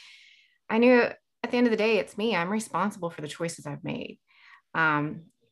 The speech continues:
and just like I'm responsible for my recovery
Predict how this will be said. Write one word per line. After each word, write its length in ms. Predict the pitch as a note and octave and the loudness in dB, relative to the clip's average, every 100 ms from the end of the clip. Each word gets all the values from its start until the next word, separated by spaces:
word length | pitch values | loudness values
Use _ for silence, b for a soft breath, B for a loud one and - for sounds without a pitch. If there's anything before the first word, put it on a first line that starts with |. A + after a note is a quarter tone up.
| - | -4
and 300 | F3 E3+ D#3 | 0 0 2
just 200 | F#3 F#3 | 0 2
like 120 | F3+ D#3+ | 0 2
I'm 160 | E3+ | 0
responsible 640 | E3+ - D#3 D3+ D3 D3 | -2 -2 -4 -4 -4 -6
for 580 | D3 E3 D3+ C#3+ C#3 C#3+ b b b b _ _ - | -4 -4 0 0 0 -6 b b b b _ _ -10
my 220 | F3 D#3 | 0 2
recovery 640 | C#3+ C#3 F3 D3+ A#2 D#3+ | 2 -2 -6 -4 -6 -10